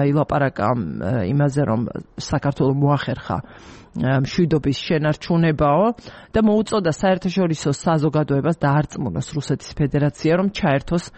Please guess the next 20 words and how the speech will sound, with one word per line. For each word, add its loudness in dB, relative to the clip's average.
ჟენევის 0
საერთაშორისო -2
მოლაპარაკებებში 0
და 0
განახორციელოს 0
ევროკავშირის 0
შუამავლობით 0
ორი 2
ათას -2
რვა 0
წლის -4
ცეცხლის -2
შეწყვეტის -2
შეთანხმება. -2
მან 2
პრაგმატული 2
უწოდა -2
საქართველოს -4
საგარეო -2
პოლიტიკას -2